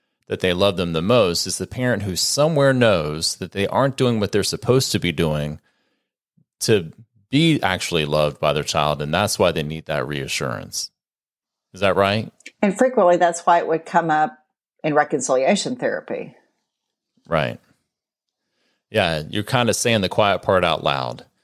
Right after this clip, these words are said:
Speaker 2: Mm-hmm.
Speaker 1: where you're, the whole thing of it is, am I, it's so funny. We just got through the, all those weeks of parental alienation, and an overriding theme of that is that alienation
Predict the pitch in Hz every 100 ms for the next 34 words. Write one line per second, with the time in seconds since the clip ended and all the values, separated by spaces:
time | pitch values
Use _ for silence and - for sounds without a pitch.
0 | _ _ - - - 107 95 87 82 78
1 | 82 _ _ 87 113 117 110 120 113 92
2 | 85 82 78 - - 117 _ _ 113 104
3 | 98 98 123 _ _ - - - - 104
4 | - 101 87 82 90 - 104 - 104 92
5 | 82 78 73 87 _ _ _ _ _ -
6 | 98 90 82 90 92 85 - 78 - 95
7 | - 76 85 78 76 95 - 78 73 69
8 | - _ _ _ 98 90 80 76 - 110
9 | 101 92 92 80 - 95 82 76 95 101
10 | 80 67 82 82 80 85 90 80 85 87
11 | - 73 73 78